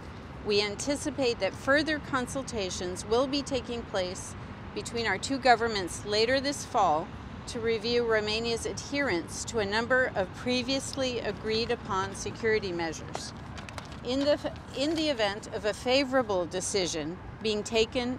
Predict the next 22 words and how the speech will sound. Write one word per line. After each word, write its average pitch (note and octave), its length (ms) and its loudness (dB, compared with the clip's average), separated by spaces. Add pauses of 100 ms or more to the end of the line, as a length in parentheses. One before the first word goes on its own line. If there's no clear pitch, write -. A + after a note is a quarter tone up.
(100)
by G#3+ 160 8
the G#3 80 0
U G#3+ 160 2
S B3 140 -2
government G3 500 -2
to - 100 -6
include B3 500 0
Romania G#3+ 580 2 (100)
in F#3+ 100 -2
its F#3+ 240 -4
U G#3 80 4
S A3+ 220 0 (360)
visa A3+ 320 0
waiver G3+ 320 2
program, F#3 680 0 (720)
we G#3 140 6
anticipate B3 800 2
that G#3 160 2
there G#3+ 140 2
will G#3 160 2
be G3 200 0
a F3+ 40 -2